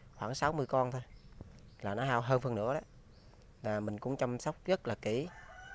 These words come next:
Rồi mình tha đổi cũng nhiều kiểu lắm. Thì, à, qua quá trình mình, à, thay đổi này kia, này kia, mình tập, mình xem cái tập tính của nó thì mình, à, à, hôm nay thì cà cuống nó đã là lột xác lần cuối cùng rồi, à, đều là có cánh hết.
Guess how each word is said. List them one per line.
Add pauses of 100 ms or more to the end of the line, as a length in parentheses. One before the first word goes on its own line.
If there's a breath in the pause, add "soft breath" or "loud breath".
(120)
Rồi
mình
tha
đổi (400)
cũng
nhiều
kiểu
lắm. (720 loud breath)
Thì,
à,
qua
quá
trình
mình,
à,
thay
đổi
này
kia,
này
kia,
mình
tập, (400 loud breath)
mình
xem
cái
tập
tính
của
nó
thì (680 loud breath)
mình,
à, (680 loud breath)
à,
hôm
nay
thì
cà
cuống
nó
đã
là
lột
xác
lần
cuối
cùng
rồi, (180)
à,
đều
là
có
cánh
hết.